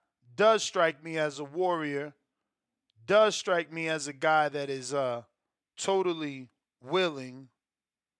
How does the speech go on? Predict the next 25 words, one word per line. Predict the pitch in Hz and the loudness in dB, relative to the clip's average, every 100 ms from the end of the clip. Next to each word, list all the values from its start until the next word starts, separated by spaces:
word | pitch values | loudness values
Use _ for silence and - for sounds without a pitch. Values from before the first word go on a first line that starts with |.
| _ _ - | _ _ -10
to | - | -8
get | 147 151 151 | -6 -6 -2
in | 170 165 | -4 -4
there | 139 131 143 - _ _ _ _ _ _ _ _ _ _ | -6 -6 -8 -16 _ _ _ _ _ _ _ _ _ _
and, | 151 147 139 135 135 | -10 -8 -8 -10 -8
uh, | 139 127 120 110 _ _ _ _ _ _ _ _ _ _ _ _ _ _ _ _ _ _ _ | -6 -6 -8 -12 _ _ _ _ _ _ _ _ _ _ _ _ _ _ _ _ _ _ _
you | 208 175 | -10 -6
know, | 147 | -6
show | - 185 175 | -6 -4 -2
his | 170 151 147 | -2 -6 0
mettle, | 151 151 170 - _ _ _ _ _ _ _ _ _ _ _ _ _ _ _ _ _ _ _ _ _ _ - | 0 0 -4 -12 _ _ _ _ _ _ _ _ _ _ _ _ _ _ _ _ _ _ _ _ _ _ -8
prove | 202 196 185 | -6 -2 2
how | 180 | 2
good | 156 175 175 | 2 -2 -2
he | 170 | 0
is. | 170 175 165 | 0 0 0
And, | 202 208 - | 0 0 0
and, | 220 - | -2 2
and | 233 240 | 2 2
then | 262 | 4
I | 269 - | 4 4
feel | - 392 359 | 2 -2 -2
that | 349 285 254 - _ _ _ _ - | 2 2 2 -2 _ _ _ _ 0
a | |
loss | 196 180 190 220 240 214 170 165 - | 0 0 2 6 8 8 4 2 -4